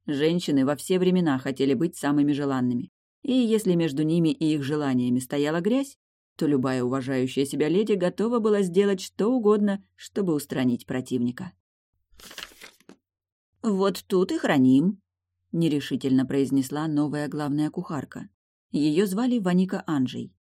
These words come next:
Аня со скепсисом осмотрела пространство кладовки, в которой находилось множество тряпочных мешков с крупой. Услышав шорох, она опустила взгляд и заметила, как из-за одного из мешков выскочила крыса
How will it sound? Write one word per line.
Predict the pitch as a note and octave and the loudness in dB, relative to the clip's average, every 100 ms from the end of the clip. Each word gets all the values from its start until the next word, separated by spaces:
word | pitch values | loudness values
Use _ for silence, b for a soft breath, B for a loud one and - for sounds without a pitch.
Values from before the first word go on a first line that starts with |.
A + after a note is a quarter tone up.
| _ _ | _ _
Аня | - F#3 G3+ | -2 0 2
со | G3 G3+ | 0 -4
скепсисом | G3+ D#3+ C#3 - C3+ C#3 | -6 -4 -4 -6 -4 -2
осмотрела | C#3 C#3+ C#3+ D#3 D3+ D3 | -2 -2 -4 -2 -2 -2
пространство | D3+ D3+ - D#3 - D#3 | -4 -6 -4 -4 -4 -8
кладовки, | - E3+ G3 A#3 - | -6 -2 -2 -4 -8
в | A3 | -6
которой | - G3 A3 | -6 -2 0
находилось | G#3 G3 F3 F#3+ F#3 | 2 2 2 2 2
множество | E3+ E3 E3 E3 - E3+ | 0 0 0 -2 -6 -6
тряпочных | E3 D3 C3+ C3 - C3+ | -4 -4 -4 -6 -2 -2
мешков | C3+ C3+ - C3+ C3 | 2 0 0 -6 -6
с | - | -6
крупой. | E3+ - C3+ A#2 - _ _ _ _ _ - | -8 -6 -6 -6 -8 _ _ _ _ _ -8
Услышав | C#3 D#3+ D#3+ B2 - | -6 -2 -2 -2 -4
шорох, | E3+ F3 E3+ _ | -4 -4 -6 _
она | E3+ E3+ F3 | -2 0 0
опустила | F3 F3 - F3+ F3 | 0 -4 0 2 2
взгляд | D#3+ F#3 G3+ F#3 | 0 -2 -2 -2
и | D3 | -4
заметила, | C#3+ E3+ G3+ G3 F#3 | 0 0 0 2 0
как | F#3 F3+ | 0 -2
из-за | D#3+ D#3+ | -2 -2
одного | F3 E3 E3+ F3+ | -2 -2 -2 0
из | D#3+ | 0
мешков | E3+ E3+ - A3+ - | -2 -6 -6 -8 -6
выскочила | F#3+ A#3+ - A#3 A3+ | -4 -4 -4 -4 -4
крыса | A#3 A3+ F#3+ B3 | 0 -2 -2 -4